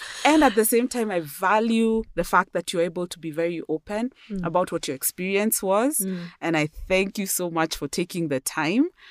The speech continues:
Speaker 1: to share these experiences with us.
Speaker 2: Mm.
Speaker 1: Yeah.
Speaker 2: Thank you so much for having me. Yes, this is new podcast, but, uh, thanks. That was, that was an experience. Thank you so much.
Speaker 1: Mm.
Speaker 2: And again, as you said, shout out to the mentors.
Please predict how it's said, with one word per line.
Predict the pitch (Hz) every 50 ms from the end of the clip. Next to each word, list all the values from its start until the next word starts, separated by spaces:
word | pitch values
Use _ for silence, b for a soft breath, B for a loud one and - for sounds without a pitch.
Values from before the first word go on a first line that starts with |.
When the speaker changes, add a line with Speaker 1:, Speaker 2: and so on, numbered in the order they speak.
| B B B -
Speaker 1:
to | - 175
share | 165 - - - - 185 180 185 185
these | 170 143 160 165 156 - - -
experiences | 160 - - - - - - - 180 175 165 147 139 135 - - 123 117 - -
with | 110 110 -
us. | - - - - -
Speaker 2:
Mm. | 196 185 180 170 165 - - B B B B
Speaker 1:
Yeah. | B B B B B _
Speaker 2:
Thank | - 202 208 214 -
you | 220
so | 185 - 208
much | 208 196 190 - -
for | - 170
having | - 185 190 190 185 196 175 175
me. | 170 180 196 233 277 294 - _ _
Yes, | - 285 254 -
this | - 285 - -
is | 269 240
new | 240 247 240 240 277 311 - -
podcast, | - 233 233 233 - - 240 247 277 - - - - - _ -
but, | 226 214 202 - - 254
uh, | 233 220 208 208 208 208 202 208 214 240 - _ _
thanks. | - 254 262 269 233 226 226 - - -
That | - 233 226
was, | 226 220 214 202 202 -
that | 214 214 214
was | 226 202
an | 190 175 180
experience. | 175 - - - 180 180 -
Thank | - 202 196 196 -
you | - 175
so | - - 175
much. | 170 165 160 160 175 - - - - _ _ B B B B B B B B
Speaker 1:
Mm. | 151 135 175 180 175
Speaker 2:
And | 175 180 170 - - - _ -
again, | 180 185 190 185 214 214 214
as | 185 175 170
you | 165
said, | 165 - 185 170 165 165
shout | - - 180 180 -
out | 190 180 -
to | - - 175
the | 170 165
mentors. | 165 170 175 180 180 - - 175 170 170 - - -